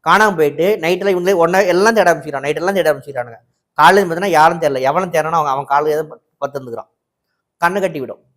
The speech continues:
கொல்லிப்பாவை பொறுத்த வரைக்கும்னாக்கா கண்ணை கட்டி விடும். இது பசங்க ந-, நடுவு போட்டுக்கிறோம். இன்னைக்கும்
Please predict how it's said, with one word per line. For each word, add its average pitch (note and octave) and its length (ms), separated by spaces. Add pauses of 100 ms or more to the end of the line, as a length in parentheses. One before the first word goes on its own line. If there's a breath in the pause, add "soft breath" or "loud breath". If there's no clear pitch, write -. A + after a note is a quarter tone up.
(300)
கொல்லிப்பாவை F#3 380
பொறுத்த D3+ 200
வரைக்கும்னாக்கா D#3+ 340
கண்ணை D#3+ 240
கட்டி D3+ 180
விடும். A#2 180 (300)
இது F3 120
பசங்க F#3 280
ந-, F3+ 160
நடுவு F3+ 220
போட்டுக்கிறோம். D3 460
இன்னைக்கும் B3 540